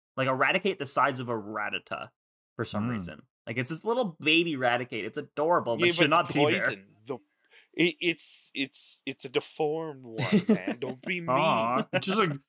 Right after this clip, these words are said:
Speaker 2: a Grinchy
Speaker 3: It's,
Speaker 2: City
Speaker 3: it's
Speaker 2: special.
Speaker 3: all the po-,
Speaker 2: The Ha-,
Speaker 3: it's all the
Speaker 2: Hamilton
Speaker 3: poison.
Speaker 2: special.
Speaker 3: All the po-, but, but you guys missed a huge, huge fact.
Speaker 2: What?
Speaker 1: Is it a fun fact?
Speaker 3: Overnight,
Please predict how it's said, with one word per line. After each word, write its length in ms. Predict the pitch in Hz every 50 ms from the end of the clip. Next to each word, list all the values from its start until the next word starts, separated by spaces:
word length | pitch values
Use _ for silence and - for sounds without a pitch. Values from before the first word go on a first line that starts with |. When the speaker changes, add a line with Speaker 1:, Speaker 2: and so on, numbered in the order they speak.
| _ -
Speaker 2:
a 80 | - 160
Grinchy 480 | 139 - 139 160 185 196 156 151 214 190
Speaker 3:
It's, 80 | 165
Speaker 2:
City 300 | - - 170 165 165 180
Speaker 3:
it's 180 | 156 180 165 -
Speaker 2:
special. 420 | - 123 123 135 135 - 123 107
Speaker 3:
all 220 | 185 190 202 220 226
the 100 | 214 180 -
po-, 380 | - 147 170 208 202 202 190 165
Speaker 2:
The 60 | 131
Ha-, 120 | 120 131 - -
Speaker 3:
it's 180 | 120 117 240
all 100 | 214 -
the 60 | - - 160 - 220
Speaker 2:
Hamilton 100 | 165 156
Speaker 3:
poison. 200 | 233 247 240 233
Speaker 2:
special. 420 | - 120 123 123 151 - 165 - 123 110 _ _ _ _ _ _ _ _
Speaker 3:
All 180 | - 180 220 220
the 80 | 214
po-, 200 | - - 208 - 165
but, 180 | - 233 220 - - - - _ _ -
but 180 | 226 214 -
you 80 | 220 202
guys 320 | 185 220 226 214 - - 165
missed 280 | 185 208 202 - -
a 40 | 185
huge, 840 | 175 - - - - 180 196 202 214 214 214 202 156 - - - -
huge 340 | - 196 202 202 190 165 -
fact. 760 | - - - - 180 180 175 165 135 113 - _ _ _ - - _ _ _
Speaker 2:
What? 220 | - 104 92 87 - _ _
Speaker 1:
Is 80 | 131 123
it 40 | 123
a 40 | 117
fun 240 | - 131 123 123
fact? 280 | - 185 - - - 190
Speaker 3:
Overnight, 800 | 208 202 190 190 202 208 226 226 202 185 185 - - - -